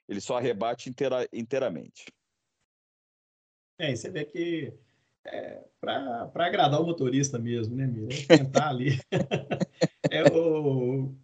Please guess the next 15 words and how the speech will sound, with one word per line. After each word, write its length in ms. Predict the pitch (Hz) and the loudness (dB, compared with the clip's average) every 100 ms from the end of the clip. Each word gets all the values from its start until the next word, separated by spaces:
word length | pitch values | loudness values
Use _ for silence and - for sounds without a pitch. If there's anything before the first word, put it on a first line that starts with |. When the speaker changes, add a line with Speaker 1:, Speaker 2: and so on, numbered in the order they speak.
| _ _ _ _ - | _ _ _ _ -8
Speaker 2:
es-, 220 | 151 147 - | -6 -4 2
esses, 460 | 190 - 226 - | 0 0 -6 -2
essas 340 | - - 196 170 | 0 2 0 0
novidades 540 | 180 156 117 127 135 | 0 0 -2 -2 -2
tecnológicas 680 | - - 131 120 - - 151 | -6 -4 -2 -2 -4 -4 -2
basicamente 600 | 139 170 - 143 139 - | 0 0 -2 -8 -8 -8
foram 160 | - | -8
pra 180 | - - | -8 -8
agradar 340 | - 143 127 135 | -6 -4 -4 -4
o 140 | - | -6
comprador 640 | - - - 120 117 123 | -10 -8 -6 -6 -4 -4
ali 160 | 117 101 | -4 -4
mesmo, 340 | 98 127 143 | -6 -6 -4
o 40 | 117 | -6
motorista. 560 | 117 107 107 131 - | -6 -8 -8 -8 -12